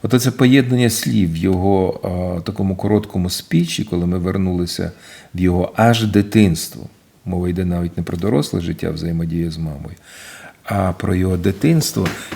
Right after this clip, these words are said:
Якраз мене підштовхнуло до думки, що треба поговорити, мабуть, про вплив материнської тіні на долю людини,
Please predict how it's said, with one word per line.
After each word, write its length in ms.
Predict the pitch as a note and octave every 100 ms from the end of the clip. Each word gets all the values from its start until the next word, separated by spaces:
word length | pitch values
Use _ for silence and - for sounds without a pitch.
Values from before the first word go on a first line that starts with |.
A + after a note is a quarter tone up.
| -
Якраз 340 | C#3+ D3 -
мене 140 | C#3
підштовхнуло 920 | A#2+ B2 - - A2 - B2 C3 A2+
до 140 | F#2+ F#2+
думки, 440 | G2 A#2 G#2+ G2+
що 180 | F2 F2
треба 260 | F2+ G2+ F2+
поговорити, 580 | G2 F2+ G2 G#2+ -
мабуть, 480 | F2+ F2+ E2+ F#2 -
про 280 | - G2+ F2 - - - -
вплив 580 | - - G#2+ A2+ A2 F2
материнської 960 | E2 F2 F#2+ F#2 F#2 F2 - - F2+
тіні 460 | F2+ - C#3 C3 A2
на 340 | F#2 F2+ F#2
долю 440 | F2 E2+ G#2+ G#2+ G2+
людини, 680 | F#2 F2+ E2 F#2 E2+ C#2